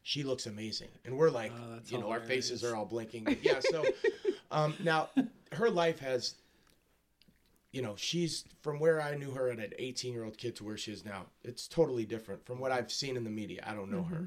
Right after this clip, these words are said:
Speaker 1: you know, but the girl that I knew at eighteen years old was a convicted believer,
Speaker 2: Hmm.
Speaker 1: um,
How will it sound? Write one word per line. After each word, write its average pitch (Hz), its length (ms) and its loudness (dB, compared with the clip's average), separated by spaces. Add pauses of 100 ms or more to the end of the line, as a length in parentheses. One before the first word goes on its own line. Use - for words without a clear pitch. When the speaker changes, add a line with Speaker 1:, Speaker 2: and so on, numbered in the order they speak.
(140)
Speaker 1:
you 101 40 -10
know, 107 120 -4
but 117 240 -6
the 127 120 -2
girl 165 380 2
that 135 120 -2
I 139 140 -2
knew 120 200 0
at 107 140 -4
eighteen 123 340 -4
years 110 220 -6
old 107 180 -6
was 98 200 -10
a 95 140 -4 (260)
convicted 120 500 -6
believer, 107 540 -4 (380)
Speaker 2:
Hmm. 135 300 -8
Speaker 1:
um, 104 400 -6